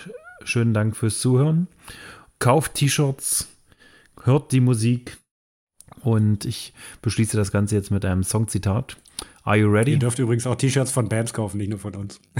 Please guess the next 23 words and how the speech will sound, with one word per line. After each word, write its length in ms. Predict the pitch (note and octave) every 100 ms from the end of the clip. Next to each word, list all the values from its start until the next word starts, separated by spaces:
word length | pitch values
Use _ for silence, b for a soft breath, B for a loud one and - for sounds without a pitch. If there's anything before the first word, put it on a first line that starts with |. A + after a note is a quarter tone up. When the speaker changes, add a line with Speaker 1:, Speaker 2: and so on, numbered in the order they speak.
| - G3
Speaker 2:
<laughs> 440 | F#3+ E3 D#3+ D#3 G2
Speaker 1:
Ja, 140 | G#2+
könnt 220 | A2 C3+
ihr 80 | F#2
auch. 300 | F2+ F#2 - _ _ _ _ - - -
Speaker 2:
<laughs> 1040 | E3 C3+ E3 D#3 D3 B2+ - _ _ _ -
Speaker 1:
Oder 160 | C3
vom 200 | A2+ A2
Bars 420 | G2+ G2+ B2+ A#2+
oder 400 | C3 A2 G2+ F#2+ F#2+ B B
ihr 120 | G#2+
geht 180 | G#2 A#2
ins 260 | C3+ A2
Restaurant 560 | G#2+ G#2+ - G2 G#2 A#2
und 300 | A2 G2+ F#2+
nehmt 180 | G2+ G2
euch 120 | G2
da 100 | G2
mal 180 | G2 F#2
was 200 | F2+ -
zu 80 | G2
essen 220 | F#2+ F#2
mit. 200 | F#2+ -